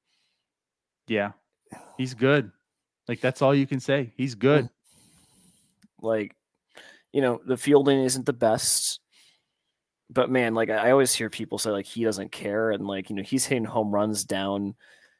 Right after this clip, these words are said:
Speaker 2: it's not six runs. He's making diving plays in the outfield. Like, dude cares. And
Speaker 1: Yeah.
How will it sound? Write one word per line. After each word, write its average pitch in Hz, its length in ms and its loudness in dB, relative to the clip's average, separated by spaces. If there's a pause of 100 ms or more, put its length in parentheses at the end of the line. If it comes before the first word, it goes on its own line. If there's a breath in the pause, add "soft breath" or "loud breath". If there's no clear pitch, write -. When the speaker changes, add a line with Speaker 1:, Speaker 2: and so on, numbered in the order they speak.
(220 soft breath)
Speaker 2:
it's - 220 -4
not 98 240 0
six - 260 -2
runs. 117 220 2
He's 131 180 0
making 113 300 0
diving 101 460 -2
plays 101 360 -2
in 98 80 -6
the 95 140 -4
outfield. 101 440 -4
Like, 90 180 -4 (100)
dude 139 240 0
cares. - 640 -6 (800)
And 98 400 -2
Speaker 1:
Yeah. - 180 -2